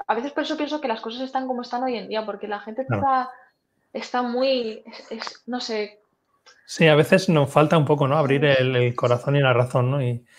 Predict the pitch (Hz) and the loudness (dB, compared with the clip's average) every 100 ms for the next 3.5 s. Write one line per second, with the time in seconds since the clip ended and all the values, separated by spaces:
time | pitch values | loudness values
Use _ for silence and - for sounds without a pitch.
0 | - - - 151 143 170 - 165 165 160 | -20 -20 2 6 8 6 6 8 8 8
1 | 151 143 143 - 160 156 - 147 151 131 | 6 4 2 2 0 0 -2 -4 -4 -6
2 | - 123 123 123 - _ _ _ _ _ | -4 -2 -2 -4 -12 _ _ _ _ _
3 | - 147 170 175 165 | -8 -2 2 4 2